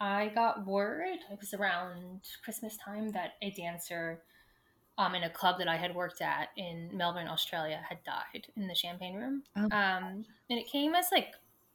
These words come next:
Speaker 1: really quite a shock to me because, you know, in the beginning, when you're just a new dancer, like, everything is all fun, glitz and glam.
Speaker 2: Mm-hmm.
Speaker 1: Um, and so I, yeah, it, it kind of caught me really off guard,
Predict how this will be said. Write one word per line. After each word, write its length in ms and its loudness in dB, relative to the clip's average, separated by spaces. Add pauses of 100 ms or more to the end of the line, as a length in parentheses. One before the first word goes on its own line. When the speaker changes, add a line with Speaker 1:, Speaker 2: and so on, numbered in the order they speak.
(100)
Speaker 1:
really 240 4
quite 220 -2
a 40 2
shock 440 4
to 60 -10
me 240 -6
because, 320 -8
you 60 -2
know, 120 0
in 40 -4
the 60 -6
beginning, 440 2
when 140 0
you're 140 -4
just 200 -2
a 60 -4
new 380 -2
dancer, 500 0
like, 140 -2
everything 340 -4
is 140 -4
all 240 -4
fun, 420 2
glitz 260 -6
and 140 -10
glam. 400 -6 (240)
Speaker 2:
Mm-hmm. 300 4 (240)
Speaker 1:
Um, 640 8 (200)
and 240 -2
so 520 -2 (260)
I, 460 -2 (1500)
yeah, 300 2 (200)
it, 280 2 (360)
it 140 -2
kind 180 2
of 140 0
caught 180 10
me 80 2
really 220 2
off 260 2
guard, 480 8